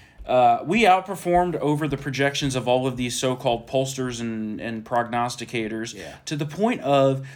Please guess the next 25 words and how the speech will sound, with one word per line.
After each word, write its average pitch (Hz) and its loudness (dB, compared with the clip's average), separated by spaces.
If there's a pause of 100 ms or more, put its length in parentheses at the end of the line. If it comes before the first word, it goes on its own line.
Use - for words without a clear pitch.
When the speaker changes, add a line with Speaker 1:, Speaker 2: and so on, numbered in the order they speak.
(120)
Speaker 1:
the 151 0
Dems 214 2
will 214 0
probably 196 2
only 156 0
have 131 4
a 127 -2
six 156 -4
to 139 -8
seven 131 0
seat 123 -6
majority 113 -2
at - -4
Speaker 2:
Yeah. 127 -2
Speaker 1:
most 143 2
in 113 -8
this 110 -8
Speaker 2:
Yeah. 113 -2
Speaker 1:
upcoming 107 -8
House. - -8 (400)
Speaker 2:
They 139 -6
were 143 -4
supposed 147 -6
to 135 -2
Speaker 1:
The - -14